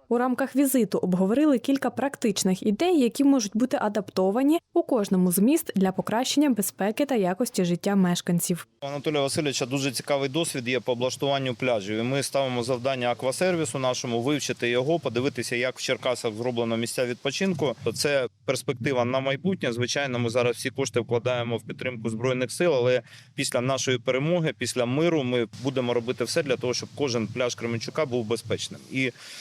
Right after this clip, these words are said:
Speaker 2: головне завдання аквасервіса — це не лише благоустрій території, не лише підтримання в належному стані цих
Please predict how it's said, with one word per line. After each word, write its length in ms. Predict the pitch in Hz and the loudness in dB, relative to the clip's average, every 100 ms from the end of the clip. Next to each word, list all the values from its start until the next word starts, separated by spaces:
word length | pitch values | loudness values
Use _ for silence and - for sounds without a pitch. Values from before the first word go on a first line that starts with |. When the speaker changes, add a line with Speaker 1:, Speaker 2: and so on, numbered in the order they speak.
| - | -8
Speaker 2:
головне 400 | 110 127 143 170 | -2 0 0 0
завдання 540 | 139 123 143 151 131 127 120 | 0 0 -2 -2 -2 0 2
аквасервіса — 680 | 113 135 127 170 165 147 - | 2 0 0 0 2 0 0
це 140 | 101 123 | -2 0
не 80 | 123 | 0
лише 280 | 127 185 | 0 0
благоустрій 540 | 170 156 151 151 - 131 | 0 0 0 -2 -2 -2
території, 500 | 123 120 127 117 113 | 0 -2 -2 -2 0
не 80 | 113 | 0
лише 240 | 113 170 | 0 -2
підтримання 500 | - - 135 127 123 | -4 -6 -4 -2 -2
в 40 | |
належному 480 | 120 123 123 123 117 | 0 2 0 0 -4
стані 320 | - 123 120 | -4 -4 -4
цих 160 | 110 | -6